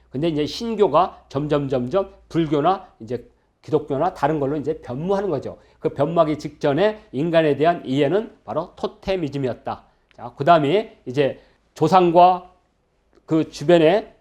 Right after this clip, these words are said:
어떤 자연과의 연결고리를 통해서 모든 생명체들이 유기적으로, 예, 연결됐다. 그래서 인간과 자연의 소통,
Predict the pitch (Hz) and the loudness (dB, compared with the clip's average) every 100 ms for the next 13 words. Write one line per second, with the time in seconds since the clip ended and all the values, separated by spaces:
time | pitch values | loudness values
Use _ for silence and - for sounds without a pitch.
0 | - 120 170 139 - 143 165 151 170 170 | -10 -4 -2 -2 0 2 4 4 4 2
1 | 131 160 170 165 151 143 147 180 156 175 | 0 2 2 2 2 0 -2 0 0 0
2 | 180 - 117 151 185 175 160 185 185 170 | -4 -8 2 6 6 4 -2 -2 -2 -2
3 | 165 151 139 185 208 - _ - 135 160 | -2 -2 2 2 0 -6 _ -12 -10 -6
4 | 202 165 185 147 151 196 240 247 - _ | -6 0 2 2 4 4 4 0 -14 _
5 | - 120 110 131 175 175 160 139 - 104 | -10 -8 -2 0 2 4 4 2 0 -4
6 | 135 170 - 139 190 196 180 160 170 170 | -2 -4 -4 -4 0 4 4 4 0 0
7 | 120 139 156 - 202 - 120 | -4 -4 -4 -4 -6 -6 -8